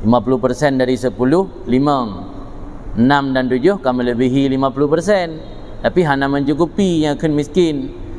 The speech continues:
Punya fakir, orang yang pemasukan gaknya lima puluh persen ke bawah.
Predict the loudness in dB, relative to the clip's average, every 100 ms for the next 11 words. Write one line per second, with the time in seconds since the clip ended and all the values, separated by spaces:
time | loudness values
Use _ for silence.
0 | -6 2 2 2 0 2 2 2 0 2
1 | 2 2 0 0 -2 -4 -2 2 2 0
2 | 0 0 0 -2 0 0 0 0 0 0
3 | 0 2 0 2 -2 0 -2 0 2 4
4 | 2